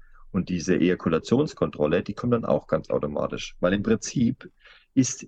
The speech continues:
<clears throat> sämtliche Training und alles, was, was man da machen kann, ist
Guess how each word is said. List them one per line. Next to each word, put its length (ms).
<clears throat> 260
sämtliche 520
Training 500
und 120
alles, 300
was, 200
was 200
man 80
da 80
machen 300
kann, 200
ist 180